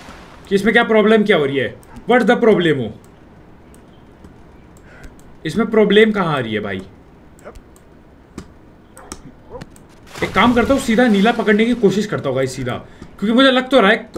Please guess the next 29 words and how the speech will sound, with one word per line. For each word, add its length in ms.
हो 80
जाएगा 260
सीधा, 240
वो 180
direct 280
हो 60
जाएगा, 220
लग 200
रहा 120
है। 180
ये 60
देखो, 220
ये 220
दिक्कत 300
आया 120
बस, 200
ये 100
ना 240
ऐसे 200
पकड़ता 440
भी 100
नहीं 120
है 60
यार 140
कभी-कभी 420
ना, 60
ये 140
देखो। 220
अब 180